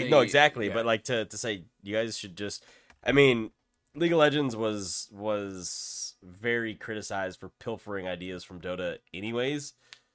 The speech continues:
Speaker 1: You might as well pilfer that idea, 'cause that thing works.
Speaker 2: But then you'd have to, like, how do they, so they'd have to make, um,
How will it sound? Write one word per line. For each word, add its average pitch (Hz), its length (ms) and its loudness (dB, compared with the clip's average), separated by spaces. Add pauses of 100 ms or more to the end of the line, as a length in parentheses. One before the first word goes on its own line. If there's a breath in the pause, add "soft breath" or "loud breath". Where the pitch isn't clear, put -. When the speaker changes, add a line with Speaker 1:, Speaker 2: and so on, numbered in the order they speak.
(340 soft breath)
Speaker 1:
You 85 260 -8
might 98 320 2
as 117 120 -2
well 113 140 2
pilfer 101 320 -2
that 101 180 0
idea, 82 300 -6
'cause - 120 -18
that 87 160 -8
thing 85 220 -10
works. - 540 -10 (2500 soft breath)
Speaker 2:
But 147 120 -6
then 175 160 4
you'd 170 140 0
have 165 180 4
to, 151 80 -6
like, 135 400 -2 (840)
how 170 300 8
do 170 100 2
they, 156 360 4
so 147 200 0
they'd 147 140 0
have 156 180 2
to 156 60 -6
make, 139 540 -8 (360)
um, 120 600 0